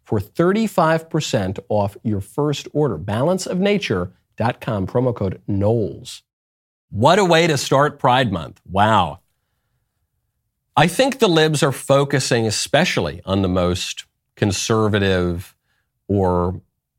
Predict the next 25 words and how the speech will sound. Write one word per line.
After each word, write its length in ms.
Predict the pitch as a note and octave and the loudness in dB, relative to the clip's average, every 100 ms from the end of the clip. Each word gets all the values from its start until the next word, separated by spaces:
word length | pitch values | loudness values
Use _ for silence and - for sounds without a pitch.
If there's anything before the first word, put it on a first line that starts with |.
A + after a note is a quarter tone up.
| _ _ | _ _
open 420 | B2 C3+ C3+ C3+ G#2+ | 2 2 2 0 0
to 100 | G2+ | -2
conservative 800 | - G2 A2 G2+ F#2+ F2+ F2 | -2 -2 -2 -2 0 -2 -2
kind 340 | - F#2 F#2+ F2 | -4 -2 -2 -2
of 300 | E2+ F2+ _ _ | -4 -8 _ _
platforms 1000 | - G2+ G2 - - G2 F2+ F2 F2 F2+ - | -4 0 0 -2 -2 -2 0 -2 -4 -6 -8
and 360 | F2 E2+ E2 - _ _ _ - | -8 -6 -6 -10 _ _ _ -2
industries, 880 | A#2 C#3 B2+ - E2 B1+ C2 - - _ _ _ - | 2 2 0 -4 -8 -8 -12 -14 -14 _ _ _ -4
uh, 60 | G#2+ | -2
in 200 | A2 C3+ | 0 0
particular, 480 | D3 A#3 A#3+ F#2 - | 0 0 -2 -4 -4
because 340 | A2+ G2+ A#2 | -4 -2 0
they 120 | B2+ | 2
know 120 | D3+ | 2
they've 140 | C#3+ C3 | 2 2
already 220 | F#3+ F3+ | 2 2
got 340 | C#3 C#3+ - | 4 2 0
the, 180 | B2 G2 - | -2 -4 -2
the 80 | F#2+ | -2
ones 240 | F#2 F#2 | -2 -2
that 60 | F#2+ | -4
have 120 | F#2+ | -2
gone 220 | F#2+ F2 | -2 -2
far 320 | F2 F#2 E2 | -2 -4 -2
left. 480 | E2 E2+ - - _ | 0 0 -2 -10 _